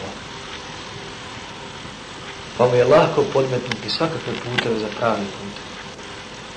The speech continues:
Međutim, Allah ne da. Želi da Boga. Allah ne da. Otkriva nam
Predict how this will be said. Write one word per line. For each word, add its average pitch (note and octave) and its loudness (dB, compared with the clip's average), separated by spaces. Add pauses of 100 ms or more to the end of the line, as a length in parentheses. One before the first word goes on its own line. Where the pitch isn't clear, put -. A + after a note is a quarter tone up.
(360)
Međutim, C#3+ -2
Allah C3 6
ne G#2 2
da. - 0 (1080)
Želi A2+ 4
da G#2+ 2
Boga. G2+ -2 (1800)
Allah C3 8 (100)
ne G2+ 0
da. G2+ -4 (1400)
Otkriva A#2+ 6
nam A2+ 4